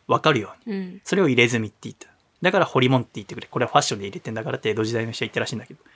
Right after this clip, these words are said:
Speaker 1: 関西だと我慢とか、悶々って言ったらしい。
Speaker 2: へえ。
Speaker 1: 悶々って聞いたことない？
Speaker 2: そう、そうですね。あるかも。
Speaker 1: 悶々ってのは、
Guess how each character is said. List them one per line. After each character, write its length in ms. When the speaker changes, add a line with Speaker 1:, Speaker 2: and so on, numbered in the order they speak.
Speaker 1:
関 180
西 180
だ 80
と 120
我 200
慢 200
と 100
か、 300
悶 280
々 160
っ 20
て 100
言 40
っ 80
た 80
ら 80
し 160
い。 60
Speaker 2:
へ 320
え。 80
Speaker 1:
悶 240
々 140
っ 20
て 80
聞 100
い 20
た 80
こ 60
と 80
な 140
い？ 100
Speaker 2:
そ 340
う、 100
そ 260
う 40
で 80
す 140
ね。 160
あ 120
る 180
か 140
も。 180
Speaker 1:
悶 260
々 180
っ 20
て 140
の 120
は、 260